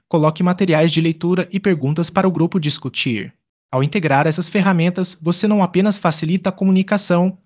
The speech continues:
mas também enriquece a experiência de aprendizado.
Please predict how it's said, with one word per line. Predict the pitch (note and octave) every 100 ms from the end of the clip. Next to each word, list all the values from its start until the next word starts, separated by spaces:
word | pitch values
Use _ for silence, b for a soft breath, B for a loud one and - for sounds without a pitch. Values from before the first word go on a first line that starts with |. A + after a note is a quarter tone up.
| _ D#3
mas | F3+
também | - A#3 F3+ G3
enriquece | F3+ F3+ - F#3+ F#3+
a | E3+
experiência | - A3+ F3+ E3+ F3+
de | D3+
aprendizado. | E3 - G3+ D#3+ C#3+ C#3 A#2 G2+ -